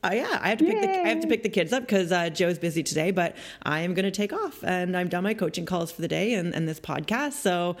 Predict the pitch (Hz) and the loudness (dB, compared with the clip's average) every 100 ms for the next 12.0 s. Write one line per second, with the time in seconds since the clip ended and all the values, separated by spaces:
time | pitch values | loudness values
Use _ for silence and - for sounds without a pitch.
0 | - - - _ - 135 160 190 196 277 | -10 -20 -20 _ -2 0 2 2 2 2
1 | 277 277 - - - - 226 - 180 180 | 0 -2 -14 -16 -16 -16 -16 0 2 2
2 | - - - - 302 285 220 - _ _ | -2 -18 -18 -8 -4 -2 -4 -10 _ _
3 | _ - 156 185 202 220 190 151 175 175 | _ -2 2 4 4 2 2 0 0 0
4 | 269 277 220 190 170 170 165 156 160 - | 2 2 2 0 -2 -2 -2 -2 -2 2
5 | - 214 262 - - - - - - 269 | 2 2 0 -2 -6 -14 -12 -14 -16 -18
6 | - - - 440 269 277 254 240 196 170 | -8 -6 0 4 4 2 -2 -2 -2 0
7 | 330 339 311 294 208 - - - - 285 | 2 2 2 -4 -8 -12 -14 -10 -8 0
8 | - 226 202 208 233 226 233 240 269 494 | 4 6 4 4 2 4 2 2 2 -2
9 | - 262 214 202 208 180 190 196 - 226 | 0 4 6 6 2 0 0 0 2 2
10 | 226 190 185 180 185 170 170 175 170 160 | 2 0 0 0 0 0 2 2 2 -2
11 | 151 165 151 156 151 - 156 151 151 165 | 0 -2 0 0 -2 -2 0 2 0 -2